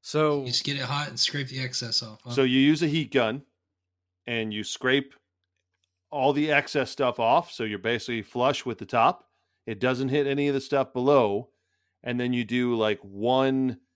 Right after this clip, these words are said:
Speaker 3: sixty-fourth of an inch pass in a planer or a drum sander, and it looks like mirror finish.
Speaker 2: That's crazy.
Speaker 1: Um, you know what? Now you say it, I should revisit that. Uh,
Speaker 3: Even
Speaker 1: but
Speaker 3: just try it on a piece of scrap.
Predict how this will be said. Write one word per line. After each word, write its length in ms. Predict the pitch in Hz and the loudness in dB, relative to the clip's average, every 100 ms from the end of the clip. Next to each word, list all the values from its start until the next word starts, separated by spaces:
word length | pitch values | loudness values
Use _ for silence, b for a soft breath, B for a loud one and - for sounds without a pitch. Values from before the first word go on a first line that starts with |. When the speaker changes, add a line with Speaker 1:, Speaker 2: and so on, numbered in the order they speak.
| _ - | _ -18
Speaker 3:
sixty-fourth 800 | - 156 - 151 123 139 131 131 | -6 -6 -4 -6 2 4 4 4
of 120 | 120 | -2
an 80 | 120 | 0
inch 220 | 123 113 | -2 -4
pass 460 | - 123 117 110 - - | -2 2 2 0 -4 -12
in 120 | 110 | -12
a 40 | |
planer 540 | - 131 131 131 131 131 | -6 0 2 2 0 -2
or 240 | 123 107 | -2 -2
a 40 | |
drum 280 | 104 120 120 | 0 -2 -2
sander, 560 | - 113 107 101 95 - _ _ _ | -2 -2 -2 -4 -6 -10 _ _ _
and 160 | 123 180 | -10 -8
it 80 | - | -6
looks 240 | 123 - | -8 -6
like 220 | 113 104 98 | -6 -6 -6
mirror 420 | 104 113 117 107 | -6 -2 0 0
finish. 460 | - 98 95 - - _ _ _ _ _ _ _ _ _ _ _ _ _ _ _ _ | -2 -12 -12 -20 -20 _ _ _ _ _ _ _ _ _ _ _ _ _ _ _ _
Speaker 2:
That's 180 | 120 - | _ -20
crazy. 400 | 120 117 107 110 _ _ - | -20 -20 -20 _ _ _ -8
Speaker 1:
Um, 560 | 139 147 143 120 110 98 _ _ _ - | -2 -2 -2 -6 -14 -20 _ _ _ -12
you 140 | 139 | -6
know 160 | 151 147 | -4 -4
what? 240 | 143 - _ | -6 -8 _
Now 140 | 131 | -12
you 120 | 131 123 | -10 -8
say 180 | 127 | -8
it, 60 | 120 | -6
I 80 | 120 | -6
should 240 | - 135 | -8 -10
revisit 460 | 117 123 117 110 110 | -12 -10 -10 -12 -12
that. 260 | 110 107 - _ _ _ _ _ - | -10 -10 -12 _ _ _ _ _ -10
Uh, 360 | 127 123 113 - | -4 -4 -4 -10
Speaker 3:
Even 160 | - 180 156 | -10 -2 0
Speaker 1:
but 80 | 156 | 2
Speaker 3:
just 160 | - | 2
try 200 | 196 190 | 2 4
it 60 | 170 | 4
on 120 | 156 | 2
a 40 | |
piece 220 | 143 170 139 | 2 0 -2
of 80 | |
scrap. 380 | - - 233 95 | -2 2 2 0